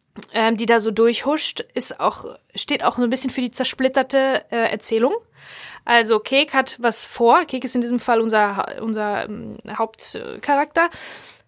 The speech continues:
Der hat was vor, was in eine bestimmte Richtung geht. Der braucht Kohle, aber er wird immer unterbrochen wieder, seine Geschichte, ne? Also der versucht ganz gerade,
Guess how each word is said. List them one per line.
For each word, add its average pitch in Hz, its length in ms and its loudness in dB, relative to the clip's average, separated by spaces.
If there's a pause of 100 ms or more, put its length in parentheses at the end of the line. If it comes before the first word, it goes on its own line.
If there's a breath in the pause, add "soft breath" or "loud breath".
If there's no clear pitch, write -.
(360)
Der 220 200 0
hat 240 180 4
was 247 160 2
vor, 311 360 6
was 285 100 2
in 262 100 0
eine 262 140 2
bestimmte 254 320 0
Richtung 226 300 0
geht. 190 360 -4
Der 208 120 -2
braucht 220 280 2
Kohle, 220 380 2
aber 208 240 0
er 220 140 -6
wird 233 180 -8
immer 277 220 6
unterbrochen 220 500 0
wieder, 190 180 -4
seine 190 220 -6
Geschichte, 196 400 -8
ne? 240 160 4
Also 254 140 2
der 233 100 0
versucht 240 400 -10
ganz 285 340 -2
gerade, 277 360 6